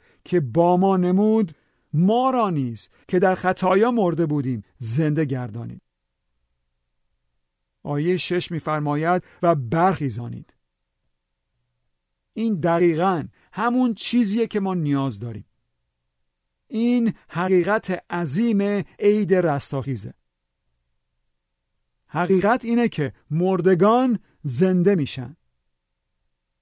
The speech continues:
آنها که از نظر روحانی تا ابد مردن، حیات می‌یابند. ما زنده می‌شیم. آیهٔ پنج می‌فرماید: «ما را زنده گردانید.»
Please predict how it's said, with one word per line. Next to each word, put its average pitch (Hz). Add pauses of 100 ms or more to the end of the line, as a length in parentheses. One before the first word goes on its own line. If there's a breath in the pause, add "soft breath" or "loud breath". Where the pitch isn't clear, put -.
(120)
آنها 190
که 226
از 180
نظر 190
روحانی 202
تا -
ابد 175
مردن، 180 (180 soft breath)
حیات 175
می‌یابند. 120 (1160)
ما 196
زنده 175
می‌شیم. 143 (1200)
آیهٔ 165
پنج 180
می‌فرماید: 151 (280 soft breath)
«ما 185
را 233
زنده 175
گردانید.» 120